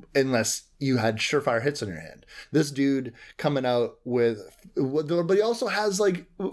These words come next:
films that are like The Devil's Backbone, like Cronos. Films that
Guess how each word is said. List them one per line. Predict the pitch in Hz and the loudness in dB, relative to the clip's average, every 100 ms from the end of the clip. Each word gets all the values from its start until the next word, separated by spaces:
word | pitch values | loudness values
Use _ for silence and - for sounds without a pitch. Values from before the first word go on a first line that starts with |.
| - | -4
films | 190 180 180 156 | 0 2 0 0
that | 160 143 - | 2 0 0
are | 139 127 123 113 _ _ _ - | -2 2 2 0 _ _ _ -14
like | 127 156 156 | -4 0 0
The | 156 | 0
Devil's | 151 156 156 | 0 2 0
Backbone, | 143 135 156 107 92 | 0 0 0 -6 -6
like | 90 113 127 | 0 2 2
Cronos. | - 123 135 117 - - - _ _ _ _ _ - | -2 0 0 0 -6 -14 -16 _ _ _ _ _ -4
Films | 165 165 170 | 0 2 0
that | 160 143 120 | 2 0 0